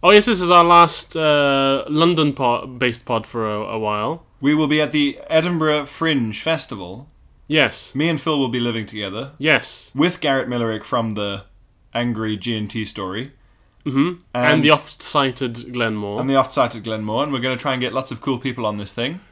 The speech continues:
Speaker 1: Yep.
Speaker 2: And if we build up enough pods, we can have a holiday.
Speaker 1: That's a good point, actually, yeah. We'll, we'll record a bunch with our favourite comedian friends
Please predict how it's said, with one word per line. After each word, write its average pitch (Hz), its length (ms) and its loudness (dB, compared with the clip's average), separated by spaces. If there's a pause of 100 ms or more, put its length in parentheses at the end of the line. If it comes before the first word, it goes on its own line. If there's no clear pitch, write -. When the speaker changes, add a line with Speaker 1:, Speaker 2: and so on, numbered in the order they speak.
Speaker 1:
Yep. 160 260 2 (320)
Speaker 2:
And 139 120 0
if 143 80 -2
we 160 120 6
build 175 240 2
up 143 120 4
enough 139 280 -2
pods, 123 580 0 (300)
we 135 120 -4
can 135 120 -6
have 131 100 0
a 135 60 0
holiday. 143 380 0 (580)
Speaker 1:
That's 214 200 2
a - 40 -12
good 190 180 0
point, 202 240 2
actually, 143 320 0
yeah. 127 220 4
We'll, 127 200 2
we'll 135 240 2
record 147 380 2
a 147 40 4
bunch 151 280 2
with 143 100 0
our 123 100 4
favourite 151 500 0 (260)
comedian 143 460 2
friends 131 440 0